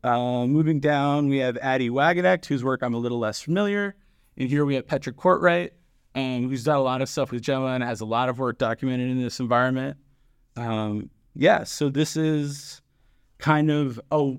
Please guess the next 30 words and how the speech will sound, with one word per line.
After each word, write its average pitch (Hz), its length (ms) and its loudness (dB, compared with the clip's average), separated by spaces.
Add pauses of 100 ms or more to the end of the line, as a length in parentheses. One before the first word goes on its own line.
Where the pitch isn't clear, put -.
(160)
a 139 180 2
collective 151 920 -2 (500)
that 139 280 0
has 135 260 0
come 143 220 0
together 139 600 0
and, 127 680 -4
you 135 160 0
know, 123 180 0
used 135 420 0
this 151 180 0
format 123 640 0 (460)
to 139 120 0
kind 135 200 2
of, 123 120 -4
like, 117 400 -2 (320)
proliferate 120 720 2 (260)
these 110 180 0
messages. 104 760 -4
And 127 460 -2
if 143 160 -4
we're 156 100 4
looking 147 580 2 (580)
in 143 80 6
the 139 100 4
bottom 123 340 0
left 170 260 2
here, 180 360 2
like, 139 240 0
two, 160 440 -2